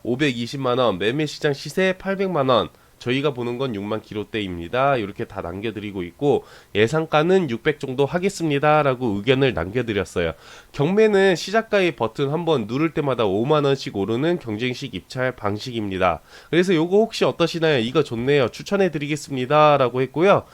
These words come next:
근데 이분께서는 조금 아쉬운 게 총 구입 금액으로 육백만 원 정도 생각을 하셨어요. 그래서 조금 아쉽기는 하죠. 사실 육백만 원이면은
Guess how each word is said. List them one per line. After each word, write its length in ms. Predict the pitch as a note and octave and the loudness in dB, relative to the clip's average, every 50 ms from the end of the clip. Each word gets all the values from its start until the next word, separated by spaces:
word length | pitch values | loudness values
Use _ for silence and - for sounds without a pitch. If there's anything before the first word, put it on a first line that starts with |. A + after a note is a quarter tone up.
| - _ | -12 _
근데 180 | F#3 G3 G#3 | -2 0 0
이분께서는 720 | G3 E3 E3+ F3 G#3 A3+ G3+ A3+ A3 G3 G3+ G3 F#3+ F#3 F3+ | 0 0 -2 -4 -4 -4 -2 0 0 2 2 2 2 0 2
조금 340 | - G#3 A3 A3 - G#3 F3+ | 2 2 2 2 2 2 4
아쉬운 500 | C3 B2 C3+ C#3 - F#3+ F#3 F3+ F#3 E3+ | 4 4 4 2 0 0 0 0 0 0
게 180 | E3 F3+ F3 E3+ - | 0 0 0 0 -2
총 260 | - - B3 A#3+ A3 | -4 -4 -4 -4 -4
구입 400 | - - E3 F3+ F3 - _ _ | -4 -4 -4 -4 -4 -6 _ _
금액으로 600 | - C#3 C#3 D3 D3 C3 C#3 D3 F#3 G3+ G3 D#3 | -8 -4 -2 -2 0 0 0 2 4 4 4 4
육백만 460 | A#2+ B2+ B2+ - G3+ G#3 G3+ G3 F#3 | 0 -4 -4 -2 -2 -2 0 -2 -2
원 100 | F3 E3 | -2 -4
정도 240 | - D3+ D3 C#3+ C#3+ | -4 -6 -6 -4 -4
생각을 420 | C3 F3+ F#3+ G3 G3 F3 D3+ D#3 | -4 -2 0 0 0 0 -2 -4
하셨어요. 640 | D3 F#3 G3+ F#3+ G3+ - - D3 A#2+ G2+ F#2 E2+ E2 - | -4 -4 -4 -4 -4 -2 0 2 2 4 2 2 0 0
그래서 480 | C3+ D3 D3+ C#3+ D#3+ E3 E3+ E3+ - - - _ _ _ _ | 0 0 2 2 2 2 2 2 0 -6 -16 _ _ _ _
조금 380 | - G#3+ A#3 - - G3+ D#3 | 0 0 0 2 0 0 2
아쉽기는 460 | C3 A2+ A#2+ B2 - - - E3+ D#3 D3 | 4 2 2 2 0 -2 0 0 2 2
하죠. 300 | D#3 F3 E3 E3 E3+ E3 | 2 0 0 0 0 0
사실 340 | - G3 G3 F#3+ G3+ E3+ C3+ | -2 -4 -4 -4 -4 -4 -6
육백만 480 | B2+ C3 - F#3 F3+ F#3 F#3 F3 E3+ | -8 -4 -4 -2 -2 0 0 0 2
원이면은 720 | E3+ D#3+ D#3 D3 C#3+ C#3+ C#3+ D3 E3 F3+ F#3+ G3 G3 G3 | 2 0 0 0 0 0 0 0 2 2 2 2 0 0